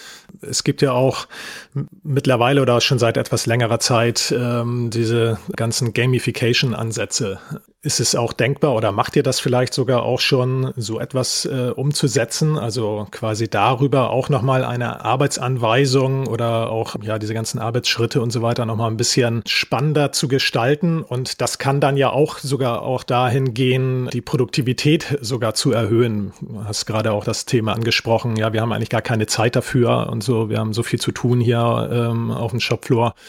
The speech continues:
und so weiter. Aber mit solchen Ansätzen, ähm, will man ja auch die Produktivität erhöhen.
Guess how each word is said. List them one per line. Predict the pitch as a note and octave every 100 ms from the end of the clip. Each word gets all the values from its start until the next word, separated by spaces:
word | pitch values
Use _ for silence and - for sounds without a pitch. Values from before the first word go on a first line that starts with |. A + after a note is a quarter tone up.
| - - - -
und | B2
so | A#2+
weiter. | A#2+ A#2 A#2
Aber | A2+ A2+
mit | A2+
solchen | B2 A2+ B2+
Ansätzen, | B2 A#2+ - B2+ A#2+ A#2+ -
ähm, | B2+ A#2+ A#2+ A#2 -
will | B2+ A#2+ B2+
man | B2
ja | A#2
auch | A2+ -
die | C3
Produktivität | C#3+ A2 - A#2+ A2+ - A#2+ A2+
erhöhen. | G#2 A2 G#2+